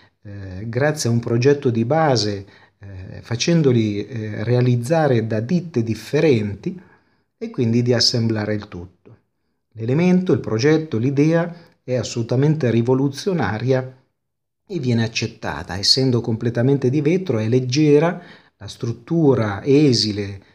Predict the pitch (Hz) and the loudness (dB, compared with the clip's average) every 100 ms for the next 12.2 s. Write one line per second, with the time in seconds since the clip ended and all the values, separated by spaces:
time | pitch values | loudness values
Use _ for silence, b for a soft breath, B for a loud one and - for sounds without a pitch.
0 | b - 113 127 165 135 107 95 - 110 | b -16 -10 -2 2 2 2 -2 -4 -6
1 | - 139 151 196 156 110 101 - 127 123 | -2 2 4 2 0 -2 -4 -6 -6 -6
2 | B B - 185 131 107 127 123 131 143 | B B -6 -4 -2 -2 -2 -2 0 2
3 | 160 143 - 113 104 101 113 117 156 147 | 2 0 -2 -4 -4 -4 -2 0 0 -2
4 | 117 117 156 190 185 - 107 95 110 123 | -2 -2 0 0 0 -2 -4 -4 -6 -8
5 | B B B - 104 101 117 127 120 131 | B B B -18 -16 -14 -12 -4 0 2
6 | 151 131 113 107 113 117 117 151 143 120 | 2 2 2 0 0 2 4 4 2 2
7 | 107 101 - b b b 110 107 - 131 | -2 -8 -14 b b b -14 -14 -4 0
8 | 131 175 170 - 113 98 107 117 117 196 | 2 0 -2 -4 -4 -4 -6 -6 -6 -4
9 | 185 123 113 117 - 110 123 127 117 127 | -4 -2 -2 -2 -4 -2 2 2 2 -2
10 | - 113 107 117 120 117 107 113 117 117 | -8 -8 -4 0 0 0 -2 -2 -4 -2
11 | 104 101 117 123 123 127 127 120 113 117 | -4 -6 -4 -2 0 0 2 2 0 -2
12 | 110 | -4